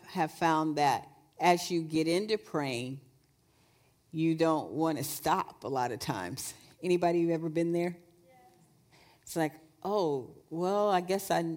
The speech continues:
I gotta go the rest of my day. I gotta get up and get ready for work or whatever." But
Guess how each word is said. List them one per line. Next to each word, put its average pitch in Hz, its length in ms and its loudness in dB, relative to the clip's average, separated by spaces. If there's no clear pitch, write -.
I 170 140 -2
gotta 175 260 0
go 170 300 0
the 151 120 -6
rest 170 340 -2
of 151 40 -2
my 147 140 0
day. 170 320 0
I 143 80 -2
gotta 156 240 -4
get 156 260 -4
up 165 220 -6
and 156 100 -4
get 156 140 -6
ready 160 220 -4
for 147 140 -10
work 165 300 -4
or 156 80 -4
whatever." 151 360 -4
But 190 500 4